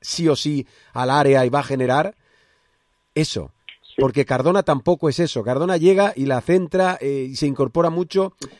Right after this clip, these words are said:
Speaker 1: pero no es ese estilete, ¿sabes? Ese puñal de decir, salgo rápido a la espalda del lateral, que sé que el tío que tengo ahí le va a ganar. Le va a ganar por velocidad y va a acabar definiendo, va a acabar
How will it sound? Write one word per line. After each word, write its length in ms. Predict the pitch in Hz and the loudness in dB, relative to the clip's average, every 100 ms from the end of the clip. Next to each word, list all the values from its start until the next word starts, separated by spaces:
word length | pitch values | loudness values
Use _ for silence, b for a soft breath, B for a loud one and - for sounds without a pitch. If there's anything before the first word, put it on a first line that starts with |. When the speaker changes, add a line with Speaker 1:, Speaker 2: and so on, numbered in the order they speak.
| B | B
Speaker 1:
pero 180 | - 143 | -2 0
no 200 | 143 170 | 2 0
es 120 | 175 | 0
ese 200 | 170 - | -2 -4
estilete, 480 | 147 - 156 156 120 | -6 -4 0 0 -2
¿sabes? 320 | 139 165 - | -2 0 -2
Ese 280 | - 143 165 | -6 -4 -4
puñal 460 | - 165 156 156 151 | 0 0 4 2 4
de 100 | 147 | 2
decir, 360 | - 135 127 - _ _ _ | 2 -2 -4 -12 _ _ _
salgo 320 | - 170 165 | -2 0 2
rápido 480 | 170 180 180 170 165 | 2 0 0 -2 0
a 80 | 127 | 0
la 80 | 127 | -2
espalda 420 | - 175 170 160 | 0 0 2 2
del 140 | 151 | 2
lateral, 480 | 147 139 151 170 180 b b b | 0 0 2 2 0 b b b
que 140 | 127 | -6
sé 160 | - 147 | -2 0
que 80 | 139 | 0
el 100 | 110 | 0
tío 160 | 147 | 0
que 100 | 139 | 0
tengo 260 | 135 143 135 | 0 2 2
ahí 120 | 143 | 4
le 100 | 139 | 2
va 100 | 117 | 0
a 20 | |
ganar. 300 | 110 87 76 _ | -2 -6 -10 _
Le 100 | 107 | -8
va 80 | 117 | -6
a 40 | |
ganar 200 | 151 180 | -4 -6
por 140 | - 165 | -8 -8
velocidad 460 | 165 - 165 202 | -8 -6 -4 -2
y 100 | 208 | 0
va 80 | 147 | 0
a 20 | |
acabar 260 | 147 151 151 | 0 2 2
definiendo, 540 | 143 - 165 185 175 | 0 -2 -2 -2 -2
va 120 | 170 139 | -2 -4
a 20 | |
acabar 260 | 139 139 | -4 -8